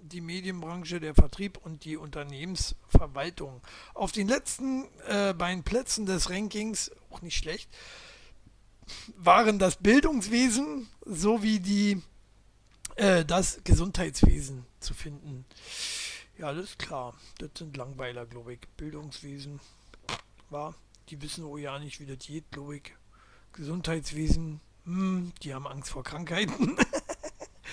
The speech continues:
Die machen sowas nicht. Das möchten wir nicht. Äh, ja, spannendes Thema, oder? Ähm, Sex am Arbeitsplatz. Schreibt mal runter, habt ihr schon mal gehabt? Nee, ja,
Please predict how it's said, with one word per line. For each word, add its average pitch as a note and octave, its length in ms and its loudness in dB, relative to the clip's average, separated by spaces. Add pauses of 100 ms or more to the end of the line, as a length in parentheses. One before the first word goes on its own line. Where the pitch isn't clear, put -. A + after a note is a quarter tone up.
(140)
Die G3 120 2
machen F3 320 -2
sowas D#3+ 300 0
nicht. E3 300 -10 (500)
Das D3 180 -10
möchten D#3 320 -6
wir C#3 80 -4
nicht. C3+ 280 -6 (1000)
Äh, F#3 420 10 (200)
ja, D#4 220 10
spannendes G3+ 360 6
Thema, E4 260 8
oder? E4 280 4 (280)
Ähm, G3 720 6 (520)
Sex - 340 0
am A3 180 2
Arbeitsplatz. C4+ 760 8 (200)
Schreibt - 300 2
mal G#3+ 120 4
runter, B3 240 2
habt A#3 160 2
ihr A3+ 80 2
schon A#3 120 0
mal A3 100 2
gehabt? C4 280 -2 (680)
Nee, A3 220 -2 (140)
ja, G#3+ 180 0